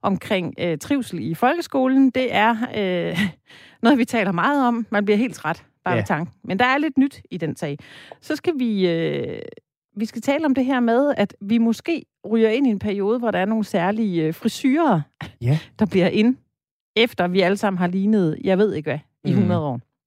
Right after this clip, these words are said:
Speaker 2: Jamen, vi sagde det den anden dag. Altså, den bedste reklame lige i øjeblikket, frisørerne kan få, det er bare at se nyhederne, fordi er du sindssyg, hvor er der mange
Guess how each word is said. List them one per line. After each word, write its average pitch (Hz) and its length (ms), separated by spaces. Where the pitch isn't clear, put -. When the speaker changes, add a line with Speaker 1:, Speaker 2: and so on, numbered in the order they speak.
Speaker 2:
Jamen, 127 160
vi 131 40
sagde 143 200
det 123 100
den 110 80
anden 139 200
dag. 131 260
Altså, 113 200
den 120 220
bedste 160 260
reklame 120 400
lige 117 100
i - 20
øjeblikket, 120 460
frisørerne 110 320
kan 104 100
få, 131 160
det 135 280
er 113 140
bare 110 220
at 107 80
se 101 140
nyhederne, 98 460
fordi 107 380
er 113 100
du 117 120
sindssyg, - 580
hvor 95 120
er 95 60
der 104 60
mange 98 440